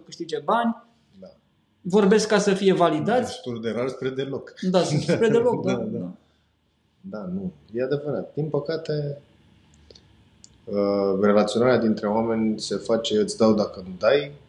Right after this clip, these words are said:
Speaker 1: Da.
Speaker 2: îți fac dacă îmi faci, până și iubirea este condiționată. Nu? Te iubesc dacă mă iubești și tu înapoi.
Speaker 1: Dacă mă pupi,
Speaker 2: Știi?
Speaker 1: te pup și eu.
Speaker 2: Da,
Speaker 1: Dacă
Speaker 2: da,
Speaker 1: nu,
Speaker 2: da.
Speaker 1: da.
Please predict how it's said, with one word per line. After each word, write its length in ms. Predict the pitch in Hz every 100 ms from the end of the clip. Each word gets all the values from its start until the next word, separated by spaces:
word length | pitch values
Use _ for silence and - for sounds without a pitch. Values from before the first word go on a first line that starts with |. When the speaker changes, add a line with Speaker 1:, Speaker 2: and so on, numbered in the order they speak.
| _ _ _
Speaker 1:
Da. 300 | - 151 147 - -
Speaker 2:
îți 200 | 110 -
fac 240 | 113 101
dacă 220 | 98 -
îmi 140 | 92 92
faci, 420 | 143 147 - -
până 160 | 139 139
și 300 | 123 139 131
iubirea 380 | 135 135 131 98
este 280 | 95 - 95
condiționată. 840 | 98 92 92 - 90 90 - 85 87
Nu? 80 | 90
Te 80 | -
iubesc 480 | 104 101 123 127 -
dacă 200 | 113 110
mă 120 | 110 113
iubești 240 | 113 110
și 40 | -
tu 60 | 110
înapoi. 340 | 110 107 92 -
Speaker 1:
Dacă 320 | 196 214 202
mă 160 | 196 180
pupi, 420 | - 269 - 240
Speaker 2:
Știi? 200 | 240 247
Speaker 1:
te 100 | 240
pup 200 | 233 233
și 180 | - 196
eu. 80 | -
Speaker 2:
Da, 80 | 202
Speaker 1:
Dacă 260 | 196 196 196
Speaker 2:
da, 80 | 202
Speaker 1:
nu, 180 | 202 196
Speaker 2:
da. 160 | 185 180 - _ _ _ 180
Speaker 1:
da. 240 | -